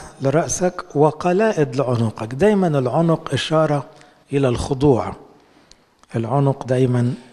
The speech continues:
في الكتاب إشارة إن الواحد يرط-، يوطي راسه، يعني يقول: "حاضر". لما فكرك يستنير بالحكمة وإرادتك تخضع للحكمة، تبقى إنسان حكيم، تبقى إنسان مثالي، تبقى إنسان ممجد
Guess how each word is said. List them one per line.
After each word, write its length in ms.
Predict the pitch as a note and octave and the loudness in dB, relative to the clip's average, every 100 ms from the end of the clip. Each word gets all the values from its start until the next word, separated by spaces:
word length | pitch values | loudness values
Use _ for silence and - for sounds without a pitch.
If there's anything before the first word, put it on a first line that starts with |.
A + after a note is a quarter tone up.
| _ - | _ -8
في 120 | - | -2
الكتاب 500 | B2+ - - D3+ D3+ | 0 0 2 2 2
إشارة 520 | B2 - C#3+ C#3+ B2 | 0 -2 2 2 0
إن 120 | B2 A#2 | 0 0
الواحد 420 | B2 C3+ - A2 | 2 2 0 0
يرط-، 340 | A#2+ C3+ - | 2 0 -2
يوطي 420 | C3 B2+ C#3 - | -2 0 0 0
راسه، 380 | B2 D3 C#3 D#3+ - - - _ | 0 0 0 -2 -2 -16 -20 _
يعني 220 | C#3+ C3 C3 | -4 0 2
يقول: 200 | C3+ A#2 | 2 0
"حاضر". 400 | - G2+ - - - _ _ _ _ _ - - - - - _ - | -4 -8 -10 -18 -20 _ _ _ _ _ -20 -20 -20 -20 -20 _ -4
لما 200 | C3+ C#3 | 0 0
فكرك 500 | C3 A3 A3 D#3 B2+ | 2 0 0 -4 -2
يستنير 640 | D3 - - C#3+ D3 D#3 | -2 -2 -2 0 2 0
بالحكمة 600 | C#3 B2 A2+ A2+ - - G2 _ _ _ - | 0 -2 -2 -6 -8 -12 -14 _ _ _ -6
وإرادتك 800 | C3 B2 C#3+ F#3 - - D3+ - - | -4 0 2 2 0 -6 -6 -6 -4
تخضع 500 | E3 - C3+ B2+ A2 | -2 -2 -2 -2 0
للحكمة، 720 | A#2 A2 - D3 - D3 C#3 - | -4 -4 -6 -8 -6 -4 -4 -4
تبقى 280 | - A#2+ A#2 | -6 -6 -4
إنسان 340 | A2+ - A#2+ | -6 -6 -8
حكيم، 360 | - A2+ - G2+ _ _ _ _ - | -8 -12 -12 -18 _ _ _ _ -12
تبقى 160 | C3+ C3+ | -2 0
إنسان 360 | C3+ - C#3+ B2 | 0 0 0 0
مثالي، 420 | G#2+ A2+ G2+ - _ _ _ _ _ | -2 -6 -10 -12 _ _ _ _ _
تبقى 260 | - C3+ C#3 | -6 0 2
إنسان 320 | C#3 B2+ F#3 | 0 0 0
ممجد 720 | F3 C#3+ D#3+ D#3+ C3+ B2+ G#2 | 2 2 0 0 0 -2 -2